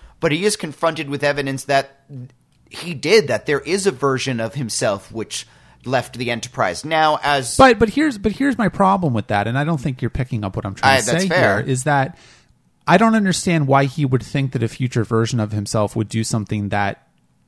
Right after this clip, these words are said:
Speaker 2: he would, would completely contradict his own feelings and opinions and, and his own sort of command structure.
Speaker 1: Because he
Speaker 2: Because
Speaker 1: saw this version of himself do that.
Speaker 2: Why wouldn't he think that?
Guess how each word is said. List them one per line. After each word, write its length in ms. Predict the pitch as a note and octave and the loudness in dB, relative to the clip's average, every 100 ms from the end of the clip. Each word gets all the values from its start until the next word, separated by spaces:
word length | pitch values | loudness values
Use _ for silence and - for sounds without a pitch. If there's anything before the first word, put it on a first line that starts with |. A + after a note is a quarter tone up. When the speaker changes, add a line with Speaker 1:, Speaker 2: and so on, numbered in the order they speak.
| _ - - | _ -20 -20
Speaker 2:
he 260 | - D3 D3 | -8 -4 -2
would, 280 | B2+ C#3 C3 | 4 4 4
would 140 | C3 | 0
completely 420 | B2 B2+ C3+ A#2 B2+ | 0 -4 -4 -6 -6
contradict 540 | A#2+ A2 G#2 G#2+ - | -4 -4 -6 -6 -6
his 160 | A#2 G#2+ | -6 -2
own 280 | G#2+ G#2+ | -2 -4
feelings 400 | G#2+ A#2 G#2+ G2+ | -6 -6 -6 -6
and 80 | G#2 | -8
opinions 480 | G2+ A2+ G#2 G#2 A2 | -6 -6 -4 -6 -8
and, 220 | - G#2 | -8 -10
and 160 | - G#2+ | -8 -6
his 140 | G2+ | -4
own 180 | G#2 G2 | -4 -6
sort 180 | - G2+ | -8 -10
of 100 | - | -8
command 340 | A2 G2 G2 | -8 -6 -8
structure. 340 | - - - D3+ | -12 -14 -6 -2
Speaker 1:
Because 220 | D#3+ C3+ | 0 0
he 60 | |
Speaker 2:
Because 180 | B2+ C3 | 4 4
Speaker 1:
saw 160 | D#3 D#3 | 6 4
this 160 | D#3 | 2
version 320 | C#3+ D3+ D#3 D3 | 0 0 0 -4
of 100 | B2 | -6
himself 360 | C3+ D3+ B2 | -2 -2 -2
do 200 | E3 A3+ | -2 -2
that. 240 | G2+ F2 - | -4 -6 4
Speaker 2:
Why 220 | E3+ G3 | 8 10
wouldn't 280 | A3+ A3+ G3 | 8 4 0
he 140 | F#3 | 0
think 260 | F3 F3+ F3 | 0 0 0
that? 400 | D#3 C3+ C3 | 2 2 0